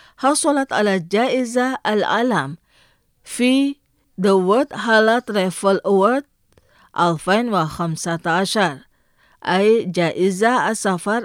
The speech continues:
الحلال الدولي ألفين وخمسة عشر. صرح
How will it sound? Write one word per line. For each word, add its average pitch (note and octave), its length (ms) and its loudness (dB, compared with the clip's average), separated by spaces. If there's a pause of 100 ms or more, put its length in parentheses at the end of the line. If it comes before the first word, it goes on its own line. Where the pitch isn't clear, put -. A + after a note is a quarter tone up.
(120)
الحلال A3 640 -2 (100)
الدولي G#3 580 0 (360)
ألفين F#3 600 -2
وخمسة A3 640 -4
عشر. F3 480 -4 (640)
صرح C4 320 2